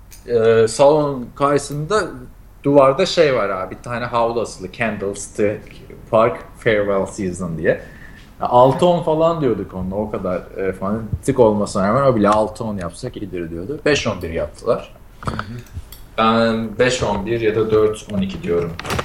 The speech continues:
Speaker 2: Abi ben
Speaker 1: Forty niners'a.
Speaker 2: de, ben de Chip Kelly'den dolayı yani dört, dört on iki. Yok abi ya. Be-, beş on bir ya. Altıya bile yolu var. Çok harcamayalım bu takımı.
Speaker 1: Abi o, o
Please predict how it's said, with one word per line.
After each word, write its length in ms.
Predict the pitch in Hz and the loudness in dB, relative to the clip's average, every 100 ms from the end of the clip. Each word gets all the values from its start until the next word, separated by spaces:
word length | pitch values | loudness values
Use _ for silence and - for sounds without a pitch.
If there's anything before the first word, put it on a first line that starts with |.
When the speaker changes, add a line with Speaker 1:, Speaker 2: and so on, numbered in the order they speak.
| - 85 110 | -6 -8 -4
Speaker 2:
Abi 340 | 131 127 131 | -2 -2 -2
ben 100 | 143 | -2
Speaker 1:
Forty 100 | 147 | -2
niners'a. 20 | |
Speaker 2:
de, 260 | 139 135 - | -4 -4 -4
ben 200 | 151 147 | -6 -4
de 100 | 139 | -8
Chip 260 | - 175 - | -10 -12 -8
Kelly'den 480 | 175 151 143 135 131 | -4 -4 -2 -6 -6
dolayı 420 | 131 131 131 131 - - 151 | -6 -4 -4 -8 -14 -20 -14
yani 340 | 123 120 120 117 - - - - - - - - - - - - - - - - - - 104 127 | -10 -8 -10 -12 -18 -20 -20 -20 -20 -20 -20 -20 -20 -20 -20 -20 -20 -20 -20 -20 -20 -20 -14 -6
dört, 220 | 127 127 - - - | -4 -6 -14 -20 -12
dört 240 | 123 120 117 | -10 -10 -12
on 40 | |
iki. 240 | 107 - - - - - - - - | -12 -14 -20 -20 -20 -20 -20 -18 0
Yok 200 | 220 214 | 0 2
abi 220 | 151 127 113 | 0 -2 -6
ya. 80 | 104 107 - - 139 | -8 -12 -20 -12 -6
Be-, 220 | 160 151 | -6 -4
beş 180 | 180 175 | -4 -4
on 160 | 127 | -8
bir 60 | 110 | -10
ya. 180 | 110 117 127 - - - - | -12 -14 -16 -20 -20 -20 -10
Altıya 380 | 143 160 220 214 | -4 -2 2 2
bile 200 | 196 202 170 | 2 0 -2
yolu 220 | 175 160 | -2 -2
var. 100 | - - - - - - - - | -4 -10 -20 -20 -20 -20 -20 -8
Çok 180 | 185 180 | -4 2
harcamayalım 500 | 185 170 156 131 127 120 | 4 4 0 -2 -4 -6
bu 20 | |
takımı. 300 | 123 113 117 - - - - - - - - | -10 -10 -12 -12 -20 -20 -20 -20 -20 -20 -2
Speaker 1:
Abi 300 | 110 135 147 | 4 4 6
o, 340 | 147 123 - - | 4 4 0 -2
o 220 | 127 123 | 0 0